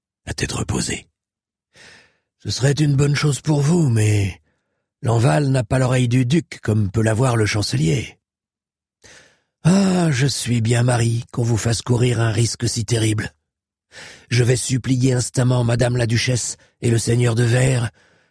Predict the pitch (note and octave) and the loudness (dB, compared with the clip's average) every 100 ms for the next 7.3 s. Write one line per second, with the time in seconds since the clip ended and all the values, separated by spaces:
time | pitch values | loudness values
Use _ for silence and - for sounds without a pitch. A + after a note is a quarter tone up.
0 | - A#2 - B2 G#2 A2+ A#2 A2 G#2+ B2+ | -6 -4 0 0 0 0 0 0 0 0
1 | A2 G#2+ A#2 A2 F#2+ A2+ A2+ A2 G2 G#2 | 0 0 0 0 -4 -2 2 2 0 0
2 | G#2+ G2+ G2+ G2 - G2+ F#2+ F2+ - D2 | 0 0 -2 0 -2 -4 -6 -8 -8 -10
3 | - _ _ _ _ _ _ _ _ _ | -10 _ _ _ _ _ _ _ _ _
4 | _ _ _ _ _ _ _ _ _ _ | _ _ _ _ _ _ _ _ _ _
5 | F2+ F#2+ G#2+ G#2 B2+ B2 A2+ A2+ A2+ B2 | -6 0 0 2 2 0 0 0 0 0
6 | A2+ A2+ G#2+ A2 G#2+ G#2+ G#2 G2+ - F#2+ | 0 0 0 2 2 2 0 -2 -2 -2
7 | F#2+ G2 | -2 -2